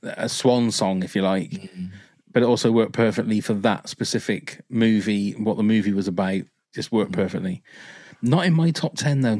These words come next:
Speaker 1: Oh, we could have had one. All of us had one together, but we haven't. Never mind. Great one there, though. Uh, okay,
Speaker 2: Oh, just
Speaker 1: my
Speaker 2: a quick question,
Speaker 1: Oh,
Speaker 2: Pam,
Speaker 1: yeah,
Speaker 2: on
Speaker 1: go
Speaker 2: that
Speaker 1: on.
Speaker 2: one. Have you ever sung that in your live sets?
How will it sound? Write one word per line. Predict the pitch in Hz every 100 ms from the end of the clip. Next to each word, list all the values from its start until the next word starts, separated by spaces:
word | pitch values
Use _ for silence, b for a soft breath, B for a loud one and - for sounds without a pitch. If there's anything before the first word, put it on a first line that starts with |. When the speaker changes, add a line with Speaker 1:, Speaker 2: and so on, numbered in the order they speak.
| 147
Speaker 1:
Oh, | 147
we | 123
could | 131
have | 127
had | 127 123
one. | 127 123
All | 156 147
of | 139
us | 135 135
had | 135 139
one | 131 123
together, | 147 127 107
but | 104 -
we | 120
haven't. | 101 101 98 143
Never | 107 107
mind. | 104 98 95 - _ _ B B B B B B
Great | 131 131
one | 127 123
there, | 127 120
though. | 120 120 - -
Uh, | 131 131 -
okay, | 170 170 208 220
Speaker 2:
Oh, | 208
just | 190
Speaker 1:
my | 226
Speaker 2:
a | 214
quick | 269 269
question, | 233 208 - 107
Speaker 1:
Oh, | 90
Speaker 2:
Pam, | 92 113
Speaker 1:
yeah, | 156
Speaker 2:
on |
Speaker 1:
go | 165
Speaker 2:
that |
Speaker 1:
on. | 156
Speaker 2:
one. | 117 151
Have | 147
you | 202
ever | 202 202
sung | - 196 190
that | 180
in | 165
your | 180
live | 139 87 92
sets? | - - - - -